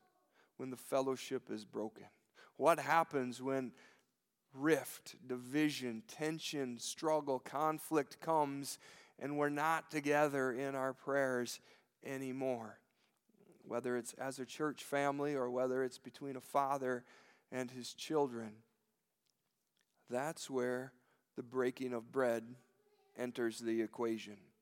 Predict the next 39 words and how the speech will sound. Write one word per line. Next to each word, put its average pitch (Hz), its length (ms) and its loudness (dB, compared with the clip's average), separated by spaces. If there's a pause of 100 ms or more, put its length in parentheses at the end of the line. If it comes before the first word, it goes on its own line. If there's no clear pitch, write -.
(2250)
This 135 180 -8
is 170 120 -4
kind 175 280 2
of 147 120 -2
a 147 40 0
new 160 560 2
lesson 147 460 2
that 123 140 2
I 127 100 4
learned 131 340 2
a 123 40 -6
few 135 240 -2
weeks 135 280 -4
ago, 123 300 0
and 127 140 -4
so 131 360 0 (840)
I 135 60 0
want 170 240 4
to - 20 -4
share 175 360 4
it - 60 0
with 170 240 -2
you 160 100 0
tonight. 147 440 2 (260)
I, - 280 -14
I, 120 60 -8 (120)
this, 143 320 -4 (100)
the 135 100 0
richness 165 680 0
of 147 240 0
this 147 180 0
simple 151 380 -2
phrase, 131 400 0
they 135 120 0
were 135 180 0
devoted 165 760 2 (380)
to 156 100 -4
the 135 120 2
breaking 156 800 0